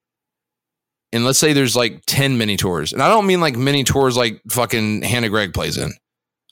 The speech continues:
I'm talking about, like, regional, like,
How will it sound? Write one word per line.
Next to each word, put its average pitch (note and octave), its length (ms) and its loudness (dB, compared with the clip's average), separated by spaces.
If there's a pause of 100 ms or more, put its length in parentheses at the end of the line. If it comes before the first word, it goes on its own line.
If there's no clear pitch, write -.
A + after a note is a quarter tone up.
(160)
I'm C3 140 0
talking E3 340 0
about, A#2+ 320 2
like, G#2+ 520 -2 (1800)
regional, A#2+ 1160 0
like, G#2 360 -2